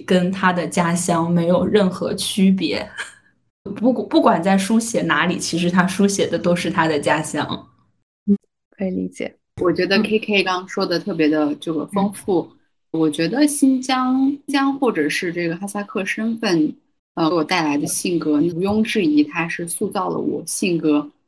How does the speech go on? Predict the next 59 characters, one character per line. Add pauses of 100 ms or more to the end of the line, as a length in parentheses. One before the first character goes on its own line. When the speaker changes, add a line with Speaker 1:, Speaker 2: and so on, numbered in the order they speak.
(240)
Speaker 3:
绝
大
部
分
的
一
个， (180)
应
该
说
百
分
之
百 (120)
吧。
我
的
父
亲、
母
亲
以
及 (240)
我
的
家
族，
它
赋
予
了
我 (320)
最
纯
正
的
这
个
哈
萨
克
的
教 (320)
育。 (480)
当
然，
就
我， (120)
我
不
能
说
我
完
全
的
没
有
去